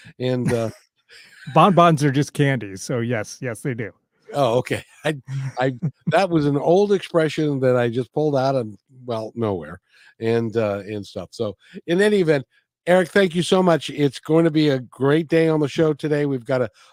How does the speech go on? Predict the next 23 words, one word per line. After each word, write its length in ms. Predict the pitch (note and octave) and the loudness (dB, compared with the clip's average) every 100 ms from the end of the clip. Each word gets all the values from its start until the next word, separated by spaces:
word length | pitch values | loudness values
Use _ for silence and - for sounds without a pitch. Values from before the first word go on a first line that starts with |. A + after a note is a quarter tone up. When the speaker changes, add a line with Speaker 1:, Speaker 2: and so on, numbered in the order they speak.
| - | -4
Speaker 1:
a 120 | B2 | -2
wonderful 480 | A#2+ D#3 F3 D3+ C3+ | 0 -2 -2 -4 -2
author 400 | B2+ C3+ C#3 B2 | -2 -4 -6 -6
who's 260 | C3+ B2 | -6 -4
been, 300 | G#2+ C3+ B2+ - _ _ - | -2 0 -2 -6 _ _ -8
uh, 120 | A2+ | -6
she 140 | A2 A#2+ | -6 -4
grew 260 | C3+ D#3+ | 0 2
up 100 | F3+ | 2
in 80 | D3 | 2
Iran, 680 | B2+ A2+ A#2 B2+ C#3+ E3+ F3+ - _ _ - | 0 0 0 0 0 -2 -4 -10 _ _ -12
um, 520 | B2 A#2+ A#2 G#2+ A2 | -8 -4 -4 -6 -8
not 360 | A2 A#2 B2+ C3+ - _ _ _ - | -8 -4 -2 -4 -8 _ _ _ -10
Iran 800 | A2+ A2+ G2 A2+ A#2 A#2 A2 G#2 | -4 -4 -4 -2 -2 -2 -2 -6
away, 500 | G2+ G2+ B2+ A#2 G2+ | -6 -2 0 -2 -4
but, 220 | F2+ G2 F#2+ | -8 -10 -12
uh, 200 | G#2 A2+ A2+ | -12 -12 -10
the 300 | A2+ G2+ F#2 | -8 -8 -8
country 480 | C3 D3+ C#3 A#2 | -6 -4 -2 -4
Iran. 540 | G2+ F#2+ F#2 E2+ D2 F#2 _ _ _ _ - | -4 -8 -8 -10 -14 -18 _ _ _ _ -4
Um, 580 | G#2 G#2 G2 F#2+ F2+ - | -2 0 0 -2 -6 -6
and 460 | A2+ G#2+ G#2+ G#2 F#2 _ _ _ _ | -2 0 0 -4 -8 _ _ _ _
she, 560 | - C#3+ B2+ A#2+ A2 | -6 -2 0 -2 -10